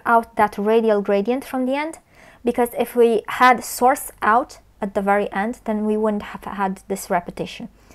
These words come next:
The thing, uh, with mask compositing, there's more than one way of getting the same result, and whichever works, uh, better for you,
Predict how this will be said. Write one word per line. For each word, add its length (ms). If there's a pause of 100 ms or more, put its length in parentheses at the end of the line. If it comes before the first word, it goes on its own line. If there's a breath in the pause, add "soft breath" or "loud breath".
(380 soft breath)
The 80
thing, 320
uh, 200
with 360
mask 320
compositing, 600 (160)
there's 280
more 240
than 180
one 200
way 180
of 160
getting 240
the 80
same 240
result, 500
and 400 (920 loud breath)
whichever 500
works, 460
uh, 120
better 300
for 180
you, 360